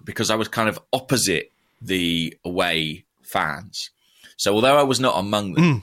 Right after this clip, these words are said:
Speaker 1: as I, as I wished and dreamed to be, I could observe them beautifully, having the absolute time of their lives. And I, I, the atmosphere was, uh,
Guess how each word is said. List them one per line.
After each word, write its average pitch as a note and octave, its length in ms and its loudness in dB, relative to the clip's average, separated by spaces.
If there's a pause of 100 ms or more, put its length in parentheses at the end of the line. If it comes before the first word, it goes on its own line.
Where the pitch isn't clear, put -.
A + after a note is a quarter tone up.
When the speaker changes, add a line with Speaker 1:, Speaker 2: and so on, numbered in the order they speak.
Speaker 1:
as - 120 -16
I, D#2 240 -8 (100)
as D#2 100 -6
I E2+ 100 -6
wished F2 420 -2
and D#2+ 140 -10
dreamed E2 320 -6
to - 80 -8
be, D2+ 380 -8 (640)
I F2+ 220 0
could F#2 380 -2 (280)
observe F#2 680 2
them C#2 260 -8 (580)
beautifully, D#2 720 -4
having E2 360 -2
the E2+ 120 -2
absolute - 580 -4
time D2+ 240 -4
of D2 60 -10
their D2 140 -6
lives. D2+ 460 -8 (560)
And D#2+ 560 -2 (560)
I, G#2 180 0
I, - 160 -2
the A#2+ 140 2
atmosphere C#3 400 2
was, G#2 280 4 (480)
uh, E2+ 500 -4